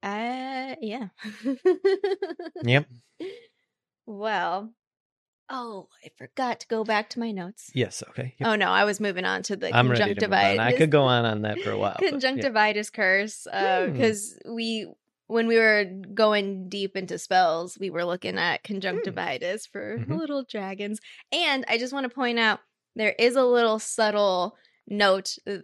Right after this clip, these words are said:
Speaker 1: or moment where Hermione notes that Krum did that.
Speaker 2: Hmm.
Speaker 1: Whereas before, anytime Krum would come up or anything related to Krum, it was, um,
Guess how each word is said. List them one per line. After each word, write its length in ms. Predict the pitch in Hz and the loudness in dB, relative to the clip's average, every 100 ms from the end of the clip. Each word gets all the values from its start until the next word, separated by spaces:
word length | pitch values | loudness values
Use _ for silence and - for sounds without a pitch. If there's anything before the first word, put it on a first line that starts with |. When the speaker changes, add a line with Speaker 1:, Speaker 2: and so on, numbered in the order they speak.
| - | 2
Speaker 1:
or 440 | 196 180 170 - _ | 4 4 0 -8 _
moment 480 | 202 220 220 185 196 | 2 4 4 0 -2
where 200 | 202 190 | -2 -2
Hermione 480 | 202 202 202 226 208 | -2 0 2 2 0
notes 560 | 196 240 196 208 - - _ _ _ | 2 2 2 -2 -14 -18 _ _ _
that 340 | 220 208 190 - | 0 4 4 0
Krum 340 | - 269 277 | 0 2 4
did 220 | 196 170 | 2 0
that. 400 | 131 143 165 226 - _ _ _ | 2 2 4 2 -2 _ _ _
Speaker 2:
Hmm. 300 | 120 110 104 | -2 -2 0
Speaker 1:
Whereas 420 | 233 247 240 247 233 | 6 10 10 8 4
before, 600 | 262 269 330 311 262 233 | -4 0 6 8 8 6
anytime 680 | 247 277 302 277 262 254 247 | 4 0 -4 0 2 2 0
Krum 400 | - 240 233 233 | -2 0 2 2
would 120 | 220 | -4
come 300 | - 226 190 | -2 -2 2
up 200 | 247 269 - | 2 2 -2
or 220 | 160 156 | -4 0
anything 440 | 139 208 220 196 | 0 -2 -6 -6
related 380 | 147 98 277 277 | -4 2 4 4
to 80 | 247 | 2
Krum, 420 | 254 240 233 220 | 6 6 6 2
it 140 | - 196 | 0 0
was, 380 | 190 185 180 180 _ - _ | 0 -2 -2 -8 _ -20 _
um, 580 | 190 190 185 170 110 196 | 0 2 2 0 -8 -12